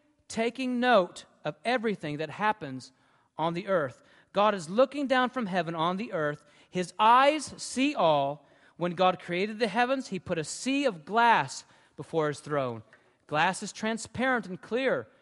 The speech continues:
You can see through glass. That's the point. God is looking through the glass at the earth. He sees everything we do, think, or say.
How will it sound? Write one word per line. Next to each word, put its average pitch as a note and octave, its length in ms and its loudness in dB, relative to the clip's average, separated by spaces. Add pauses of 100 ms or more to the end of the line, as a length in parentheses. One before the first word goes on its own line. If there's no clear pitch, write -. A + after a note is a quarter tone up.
You D#3+ 100 -12
can A3+ 140 -2
see D#4+ 320 0
through G#3 220 -4
glass. C3 540 -4 (380)
That's C3 220 -8
the D#3 80 -14
point. C4 420 0 (320)
God A#3+ 260 4
is G3 140 -6
looking B3 400 4
through A3+ 200 -6
the G#3 60 -2
glass F#3 320 0
at F3 120 -2
the A3 140 0
earth. F3+ 300 6 (420)
He F#3 140 -4
sees B3+ 260 0
everything C#4+ 500 4
we G#3+ 140 -4
do, D3 340 -4 (100)
think, C4 380 2
or G3 120 0
say. F#3 540 2